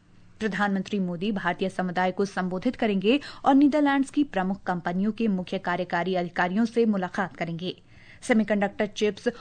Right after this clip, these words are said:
और एआई के क्षेत्र में कई महत्वपूर्ण समझौतों पर हस्ताक्षर होने की भी संभावना है। व्यापार के दृष्टिकोण से नीदरलैंड्स भारत का प्रमुख आर्थिक साझेदार है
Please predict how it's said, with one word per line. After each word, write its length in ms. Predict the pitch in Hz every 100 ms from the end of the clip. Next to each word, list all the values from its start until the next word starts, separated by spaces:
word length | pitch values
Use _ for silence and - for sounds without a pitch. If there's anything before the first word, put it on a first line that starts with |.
| -
और 180 | 233 233 262
एआई 240 | 262 277
के 120 | 285
क्षेत्र 360 | 254 - 196 202
में 180 | 214 226
कई 200 | 208 214
महत्वपूर्ण 580 | 220 185 - 190 202 202
समझौतों 560 | 196 185 185 185 185 233
पर 220 | 202 220 - - -
हस्ताक्षर 520 | 226 - 208 208 214
होने 300 | 196 190 185
की 140 | 185
भी 120 | 175 254
संभावना 500 | 240 196 190 180 170
है। 320 | 190 - - - 214
व्यापार 340 | 190 185 180
के 140 | 196
दृष्टिकोण 560 | 180 180 - 185 202 214
से 320 | 214 220 262 - - 247
नीदरलैंड्स 600 | 247 269 269 277 262 185
भारत 420 | - 190 220 -
का 120 | 170
प्रमुख 480 | - 196 202 233 - -
आर्थिक 300 | 185 - 190
साझेदार 520 | - 175 175 180 220
है 260 | 196 226